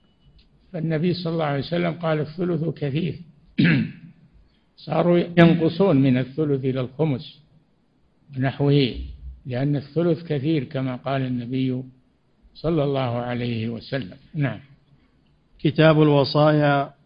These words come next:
Speaker 2: باب الحث على الوصية والنهي عن الحيف فيها وفضيلة
Speaker 1: الحث على الوصية على قسمين كما قلنا، الوصية بما له وما عليه هذه واجبة،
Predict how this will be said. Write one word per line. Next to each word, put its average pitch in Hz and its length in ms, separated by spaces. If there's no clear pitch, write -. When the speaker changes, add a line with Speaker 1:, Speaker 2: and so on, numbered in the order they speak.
Speaker 2:
باب 147 440
الحث 143 460
على 143 260
الوصية 139 680
والنهي 143 680
عن 139 180
الحيف 139 500
فيها 127 800
وفضيلة 131 500
Speaker 1:
الحث 147 120
على 165 140
الوصية 165 720
على 156 260
قسمين 165 540
كما 131 380
قلنا، 113 340
الوصية 143 560
بما 135 380
له 131 140
وما 131 340
عليه 131 440
هذه 135 140
واجبة، 123 480